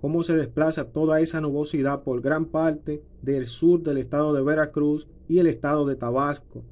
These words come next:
en donde se espera que sean los más afectados por este Frente Frío número treinta y siete, que también se extiende hacia el estado de Oaxaca y a la península de Yucatán, provocando esas lluvias intensas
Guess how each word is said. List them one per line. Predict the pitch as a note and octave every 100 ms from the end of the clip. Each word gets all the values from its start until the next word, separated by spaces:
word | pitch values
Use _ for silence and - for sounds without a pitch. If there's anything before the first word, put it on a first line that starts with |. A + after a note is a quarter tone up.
| -
en | A#2+
donde | C3+ C3+
se | C3
espera | A#2+ - D#3+ D3+
que | C3
sean | C#3 D3
los | C#3+ D3+
más | D3 E3 -
afectados | D#3+ - C3+ - E3 D3+ B2+ C3 - - -
por | B2+
este | C3+ C3+ D3+
Frente | D3+ D3+ D3
Frío | D3 D3+ D3
número | C#3 C#3+ C#3
treinta | C3 D3 D3+
y | C#3+
siete, | - C#3+ C#3 C3+ C#3+ -
que | C3
también | C3+ C#3 D3+
se | D#3+
extiende | D#3 E3 E3+ E3
hacia | D#3
el | C#3
estado | C3 C#3+ D3+
de | D3
Oaxaca | C#3+ C3 D3 E3+ E3+ D3
y |
a | C3
la | B2+
península | C3 C3+ D3 D3+ C#3+
de | C3
Yucatán, | D3+ D3+ C3+ C#3+ D3
provocando | C#3+ C3+ B2 C#3 D3+
esas | D3 C#3
lluvias | A#2 D3 D3+ D3 -
intensas | B2+ A#2 D#3+ E3 D#3 C3+